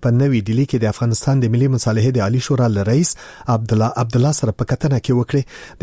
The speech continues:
ازادۍ راډیو خبریاله له نوې ډیلي راپور راکوي چې د هند صدر اعظم د افغانستان د ملي مصالحې مشر ته ډاډ ورکړ چې هیواد یې په افغانستان کې د دایمي سولې او ثبات ملاتړ کوي. ښاغلي مودي ویلي که په افغانستان کې سوله ټینګه شي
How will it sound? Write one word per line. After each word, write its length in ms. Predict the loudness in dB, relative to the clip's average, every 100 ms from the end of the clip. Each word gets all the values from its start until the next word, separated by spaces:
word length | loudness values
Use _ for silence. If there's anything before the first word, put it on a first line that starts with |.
| 0
ازادۍ 260 | 2 2 2
راډیو 220 | 2 0
خبریاله 560 | 0 0 2 2 2 0 0
له 100 | 0
نوې 300 | 2 2 2
ډیلي 180 | 2 0 0
راپور 300 | 0 0 0
راکوي 300 | 0 0 0
چې 60 | -2 0
د 100 | 2
هند 200 | 2 0
صدر 200 | -2 -2 0
اعظم 260 | 0 0 -2 -12 -6
د 80 | -4
افغانستان 480 | 0 0 0 0 0
د 100 | 2
ملي 140 | 2 2 0
مصالحې 380 | 0 0 2 2
مشر 280 | 0 0 -2
ته 80 | -2 0
ډاډ 160 | 0 0
ورکړ 240 | 0 0 -4 0
چې 80 | -2 -2 -14 -10 -2
هیواد 200 | 0 2 0
یې 100 | -2
په 40 | -2
افغانستان 480 | -2 -2 0 0 0
کې 80 | 0 0
د 100 | 0
دایمي 300 | 0 2 0 0
سولې 180 | 0 2
او 60 | 0 -2
ثبات 220 | -2 -2 0
ملاتړ 320 | 0 0 -2 0
کوي. 180 | 0 -2 -6 -20 -10 -2
ښاغلي 260 | 0 2 2
مودي 160 | 2 2
ویلي 240 | 2 2 0
که 120 | -2
په 100 | -4 -2
افغانستان 500 | -2 -2 0 0 0
کې 80 | -2
سوله 240 | 0 0 0 0
ټینګه 240 | 0 0
شي 100 | 0